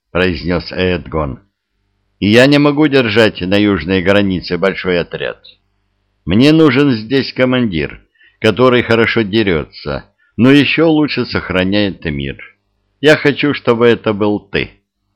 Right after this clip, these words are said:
Шааран покачал головой.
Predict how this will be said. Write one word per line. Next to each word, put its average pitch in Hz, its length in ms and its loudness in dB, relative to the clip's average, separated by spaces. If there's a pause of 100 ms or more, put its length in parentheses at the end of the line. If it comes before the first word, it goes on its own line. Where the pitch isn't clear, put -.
(840)
Шааран 101 540 4
покачал 92 520 -2
головой. 80 540 -2